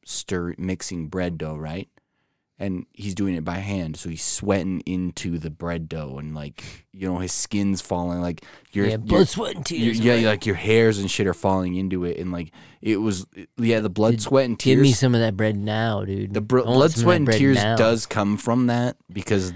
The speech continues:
Speaker 1: literally they're sweating
Speaker 2: Husky
Speaker 1: into the
Speaker 2: man
Speaker 1: bread
Speaker 2: bread,
Speaker 1: dough
Speaker 2: dude.
Speaker 1: as they're, you know, m-, kneading it. Um, and it's disgusting, and most of the time they would do it with their feet, too, so they would knead the bread dough with their feet.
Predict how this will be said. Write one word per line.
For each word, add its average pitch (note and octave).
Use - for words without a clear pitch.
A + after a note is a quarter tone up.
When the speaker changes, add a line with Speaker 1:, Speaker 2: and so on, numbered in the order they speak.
Speaker 1:
literally A2
they're G2+
sweating F#2+
Speaker 2:
Husky -
Speaker 1:
into A#2
the A#2
Speaker 2:
man A#2
Speaker 1:
bread -
Speaker 2:
bread, G2+
Speaker 1:
dough G2+
Speaker 2:
dude. D#2+
Speaker 1:
as F2+
they're, F2
you G#2
know, F2
m-, D#2+
kneading F#2+
it. D#3
Um, F2+
and G#2
it's -
disgusting, G2+
and F2+
most F#2+
of G2
the F#2+
time F#2+
they F2+
would E2+
do G2
it -
with -
their D#2+
feet, -
too, G2
so E2
they D#2+
would D#2+
knead F2
the E2
bread E2+
dough E2
with E2
their D#2
feet. -